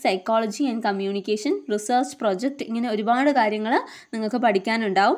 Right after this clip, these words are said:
അപ്പോൾ ഈ കോഴ്സ് കഴിഞ്ഞ് ഇറങ്ങുന്നവരെ കാത്തിരിക്കുന്നത് തുടർ പഠനത്തിനും ജോലിക്കും ഒരേപോലെ നല്ല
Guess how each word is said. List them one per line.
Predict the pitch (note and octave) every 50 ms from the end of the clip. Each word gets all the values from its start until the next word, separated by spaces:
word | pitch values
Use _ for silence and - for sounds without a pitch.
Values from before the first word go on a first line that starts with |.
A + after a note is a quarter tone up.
| - -
അപ്പോൾ | C4+ D#4+
ഈ | E4 D#4+ E4
കോഴ്സ് | E4 - D#4 C#4 D4 D#4 D4 - E4
കഴിഞ്ഞ് | D#4 D4 C4 C4 B3+ C4+
ഇറങ്ങുന്നവരെ | B3+ A#3 A3+ A3+ A#3+ B3 C4+ C4 C4 C4+
കാത്തിരിക്കുന്നത് | C4 C4 A3+ A3 G#3+ G#3+ B3 A3+ A3 - A3 A3 A3 G#3 A#3 B3 B3 B3+
തുടർ | G#3+ G3 G#3 G#3 G#3 G#3
പഠനത്തിനും | A#3+ A3+ A#3+ A#3+ A#3 A#3 A#3 B3 B3 C4+ C#4+ D4+ G#3+
ജോലിക്കും | F3+ G#3+ G#3 G#3+ A3 A3 A3+ A3+ C4+ C4+ B3+ C4 G#3
ഒരേപോലെ | A3 A3 A3+ B3 C4 D4 D4+ C4+ C#4+ A#3+ A#3 A3+ G#3+ - -
നല്ല | G3+ G3+ G#3 A3 A#3 B3 C4 C#4 D4 C#4+